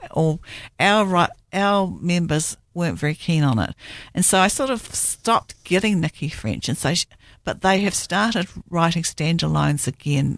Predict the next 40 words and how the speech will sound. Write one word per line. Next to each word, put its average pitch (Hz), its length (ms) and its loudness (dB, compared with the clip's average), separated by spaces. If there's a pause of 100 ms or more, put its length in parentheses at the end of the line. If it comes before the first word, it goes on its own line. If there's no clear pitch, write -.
(140)
'cause 139 160 -6
they've - 120 0
finished - 420 0
these, 131 260 -4 (120)
th-, - 140 -6 (140)
that - 160 -2
sequence, - 580 -2 (580)
and 180 220 2 (220)
they've 208 160 0
had 294 180 0
some 185 260 0
real 180 260 2
bangers. 170 440 0
The 165 60 -4
last 190 380 0
one 160 280 0
was, 156 500 0
um, 151 360 0 (220)
House - 280 2
of 147 120 -6
Correction, 165 600 -2
which - 200 -4
I 147 100 0
think - 260 -6
was 139 180 -2
a - 60 -8
great, - 320 -2 (320)
a 135 100 0
great 160 320 0
one, 107 320 0 (480)
and 196 140 4
this 269 220 0
one 226 120 4
is 170 140 0
a 165 60 -4
really 165 220 -2
good - 180 -6
one 151 200 2
as 156 160 0
well. 165 220 2